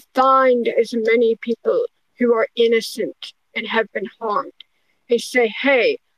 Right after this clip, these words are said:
here's a solution. Let's push for justice." And I'm sorry. I'm so sorry for what you went through. You know,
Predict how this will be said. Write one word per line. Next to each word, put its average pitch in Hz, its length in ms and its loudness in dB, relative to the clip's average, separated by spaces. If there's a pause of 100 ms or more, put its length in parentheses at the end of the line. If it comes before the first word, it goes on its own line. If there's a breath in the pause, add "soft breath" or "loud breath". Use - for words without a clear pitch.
(320)
here's 311 340 -2
a 294 60 -2
solution. 226 880 -2 (500)
Let's 269 320 0 (180)
push - 260 -2 (120)
for 220 140 -6
justice." - 840 -4 (760)
And 254 140 2
I'm 254 200 2
sorry. 233 680 2 (240)
I'm 269 160 2
so 294 280 0
sorry 262 500 2
for 220 160 2
what - 160 2
you 220 140 -2
went 202 260 -2
through. 190 300 -2 (240)
You 226 160 0
know, 226 320 2